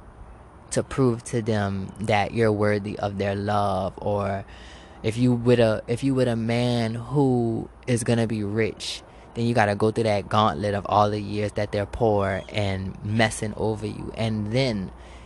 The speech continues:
when they get on, it's like your reward for all of that time tolerating the nonsense is the riches and the care.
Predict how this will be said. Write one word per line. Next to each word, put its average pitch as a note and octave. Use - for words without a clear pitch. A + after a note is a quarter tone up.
when B2
they A#2
get A2+
on, G#2
it's G#2+
like G2+
your A2+
reward G#2
for G#2+
all G#2+
of G#2
that G2+
time G#2+
tolerating G2+
the G2+
nonsense G#2
is G#2+
the G#2
riches F#2
and G#2
the F#2
care. -